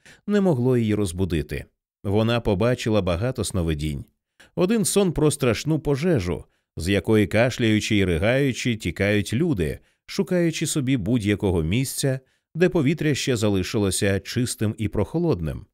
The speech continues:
Інший був про Бренду Перкінс, котра приходить до неї і віддає якийсь конверт. Ендрія його відкриває, і звідти лізуть безкінечною стрічкою рожеві пігулки оксиконтину. Прокинувшись увечері,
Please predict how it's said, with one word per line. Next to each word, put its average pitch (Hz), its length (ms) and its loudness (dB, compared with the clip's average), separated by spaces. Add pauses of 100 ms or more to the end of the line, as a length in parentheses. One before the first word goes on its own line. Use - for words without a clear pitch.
(420)
Інший 214 340 2
був 175 240 4
про 135 160 2
Бренду 156 380 2
Перкінс, 82 680 -2 (260)
котра 160 240 2
приходить 131 580 2
до 95 200 0
неї 131 480 0
і 104 40 2
віддає 92 540 0
якийсь 101 320 0
конверт. 135 580 0 (560)
Ендрія 180 360 4
його 151 280 6
відкриває, 143 680 2
і 98 60 2
звідти 117 420 0
лізуть 127 420 2
безкінечною 110 1000 0
стрічкою 139 640 -2
рожеві 113 440 0
пігулки 104 800 -2
оксиконтину. 85 920 -2 (840)
Прокинувшись 170 640 2
увечері, 151 560 2